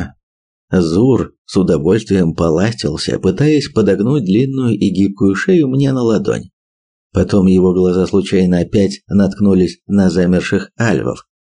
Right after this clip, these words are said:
и раздалось громкое шипение.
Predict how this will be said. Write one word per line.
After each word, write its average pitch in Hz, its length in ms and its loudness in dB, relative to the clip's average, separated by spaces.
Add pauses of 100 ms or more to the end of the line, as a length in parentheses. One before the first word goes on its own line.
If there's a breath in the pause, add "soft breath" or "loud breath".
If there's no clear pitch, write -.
(200)
и 101 240 2
раздалось 165 640 0
громкое 127 520 -2
шипение. 57 640 -4